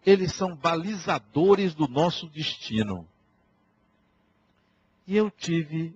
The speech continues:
um sonho. Noventa e oito, noventa e nove, um espírito chegou para mim, me mostrou uma fotografia e disse, "Você foi este indivíduo."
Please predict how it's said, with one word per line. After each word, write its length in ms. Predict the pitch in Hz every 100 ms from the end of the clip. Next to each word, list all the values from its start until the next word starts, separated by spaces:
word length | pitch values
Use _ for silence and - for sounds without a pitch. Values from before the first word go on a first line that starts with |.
| -
um 100 | 170
sonho. 600 | - - 170 139 92 82 _ _ _ _ _ _ _ _ _ _
Noventa 440 | 180 160 214 202 160
e 20 |
oito, 460 | 180 208 214 - 160
noventa 420 | 147 - 175 143
e 40 |
nove, 500 | 117 139 151 110 90 - _ _ _ _ _ _
um 120 | 208
espírito 840 | 202 - - 240 202 143 - 90 82 _ _ _ _ _ _ _ _ _ _ _ _ _ _ _ _
chegou 280 | 208 175 123
para 220 | 135 123
mim, 340 | 135 165 180 - _ _ _ _
me 140 | 185
mostrou 540 | 220 202 - 202 220 226
uma 160 | 196
fotografia 720 | 185 175 180 165 147 - 175
e 60 | 170
disse, 440 | 143 151 - 117 - _ _ -
"Você 640 | 113 120 165 165 - 147
foi 500 | - - 165 170 160 _
este 720 | 156 180 196 - - - 180 - 175
indivíduo." 920 | 180 160 165 107 107 107 95 85